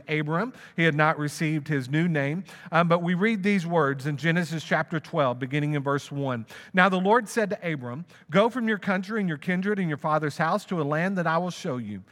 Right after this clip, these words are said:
And I will make of you a great nation, and I will bless you and make your name great,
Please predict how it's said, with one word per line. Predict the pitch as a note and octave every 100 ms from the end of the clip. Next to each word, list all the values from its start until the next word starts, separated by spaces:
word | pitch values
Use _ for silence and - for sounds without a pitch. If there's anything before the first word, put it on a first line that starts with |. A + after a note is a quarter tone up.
| - -
And | E3+
I | F3
will | E3+
make | D#3+ G#3+ C4
of | A#3+ F3
you | G3+
a | F#3
great | C#3 E3 F#3 E3+
nation, | D#3 C3 - A2 F#2+ - -
and | E3
I | D#3+
will | D3
bless | B2+ D3+ F#3 G#3 B3
you | A#3+
and | D#3
make | D#3 F3+ -
your | G3
name | E3+ D#3+ D3+
great, | A2+ C#3 D#3 A3+